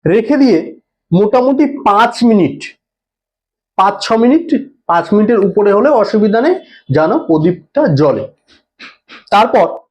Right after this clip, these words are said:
প্রদীপটি আপনি কি করবেন? পাঁচ ছ মিনিট জ্বালার পরে সেই প্রদীপটি একটু নিভিয়ে, হাত দিয়ে, হাতের হাওয়া দিয়ে নিভিয়ে কি করবেন?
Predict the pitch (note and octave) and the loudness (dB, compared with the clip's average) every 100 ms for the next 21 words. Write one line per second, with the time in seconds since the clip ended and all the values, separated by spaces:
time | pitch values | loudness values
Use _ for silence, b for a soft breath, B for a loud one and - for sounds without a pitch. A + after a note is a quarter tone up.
0 | _ _ _ _ _ _ _ - F#3+ A#3 | _ _ _ _ _ _ _ -4 0 0
1 | A#3+ - C4 C#4+ C#4 F#3 - A3+ D#3+ A3+ | -2 0 2 2 0 -2 0 0 0 -2
2 | G#3 - _ _ _ _ _ _ _ _ | -8 -10 _ _ _ _ _ _ _ _
3 | - A3 G#3+ B3 A3+ D4+ E4 G#3+ G3 - | -6 -2 2 2 2 0 0 -2 -2 -2
4 | A3+ A#3 C4 G3+ F#3+ F3+ G3 G3 F3+ D4+ | 0 2 2 2 2 4 2 2 2 0
5 | - - - - - - F#3+ F3+ F3+ G#3 | -4 -18 -20 -20 -12 -2 0 0 0 -2
6 | - A3+ G#3+ F#3 F#3 G3+ G#3+ F#4+ - - | -2 -2 0 0 2 2 2 0 -4 -18
7 | _ _ _ _ _ E3+ E3 D#3+ G3+ G#3 | _ _ _ _ _ -4 -2 0 0 0
8 | - B B B B - - D#3+ G#3 - | -2 B B B B -8 -4 0 0 2
9 | E3+ F3+ G3 G3 F#3+ F#3 C4+ - - _ | 2 2 2 0 2 2 0 -4 -18 _
10 | _ _ G#3+ G#3 A3 D#3 | _ _ -6 -2 0 0